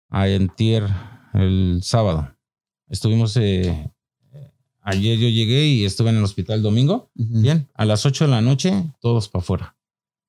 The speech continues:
Speaker 1: Todos.
Speaker 2: Pues
Speaker 1: Ay.
Speaker 2: normal, ¿no?
Speaker 1: No.
Speaker 2: Horas de visita se acaba y vámonos.
Speaker 1: No. Ah, sí, ponle que se acabó la hora de visita. Pero se acaba a las nueve, once,
Speaker 2: Ok.
Speaker 1: creo. Entonces,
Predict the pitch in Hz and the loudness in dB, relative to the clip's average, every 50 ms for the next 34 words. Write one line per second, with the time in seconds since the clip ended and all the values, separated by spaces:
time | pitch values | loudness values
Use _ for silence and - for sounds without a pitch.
0 | _ _ _ - - 135 139 135 - 110 - - - _ _ _ _ _ _ _ | _ _ _ -8 -2 0 0 2 0 0 -4 -8 -12 _ _ _ _ _ _ _
1 | _ _ _ _ _ _ _ _ - 139 143 151 160 151 135 135 151 170 165 143 | _ _ _ _ _ _ _ _ -2 0 2 2 2 2 2 2 2 2 2 2
2 | 143 165 190 196 - 123 98 87 95 117 123 135 139 143 143 143 127 117 117 117 | 2 2 0 -2 -4 -4 0 2 2 2 4 4 2 4 4 4 2 2 2 2
3 | 135 131 - 143 135 - 117 110 - 131 131 131 131 131 123 117 110 107 104 104 | 0 2 2 2 2 2 0 0 2 2 2 4 4 4 4 4 2 2 2 2
4 | 120 131 139 135 117 107 110 - - - - _ - - 117 104 98 90 - - | 2 4 4 4 4 4 2 0 -2 -8 -12 _ -8 -4 -2 -2 -2 0 0 0
5 | 139 151 143 160 170 170 165 135 143 127 127 120 107 104 113 123 123 123 123 120 | 0 0 0 0 0 0 0 2 0 0 0 0 0 0 0 2 2 2 2 2
6 | 120 113 113 117 - 185 175 - 127 - - _ _ _ _ _ _ _ _ _ | 2 2 0 0 0 0 2 2 0 0 -2 _ _ _ _ _ _ _ _ _
7 | _ _ _ _ _ _ _ _ - 101 95 - 101 - 104 107 110 107 104 98 | _ _ _ _ _ _ _ _ -2 0 0 2 0 0 0 0 0 0 0 0
8 | 95 95 98 110 120 110 101 95 98 113 120 - - 101 - - - - - - | 0 2 2 2 2 2 2 2 2 2 2 2 0 0 -2 -4 -8 -10 -6 -4
9 | 117 - - 104 107 110 92 92 87 76 - - - _ _ _ _ _ _ _ | -2 0 2 2 2 2 2 0 -2 -2 -4 -8 -14 _ _ _ _ _ _ _
10 | _ _ _ _ _ _ - - 95 98 - - 117 117 120 123 - - 135 127 | _ _ _ _ _ _ -6 -2 -2 -2 -2 -2 0 0 2 2 0 0 0 0
11 | 123 117 101 - - - | 0 0 -2 -4 -8 -10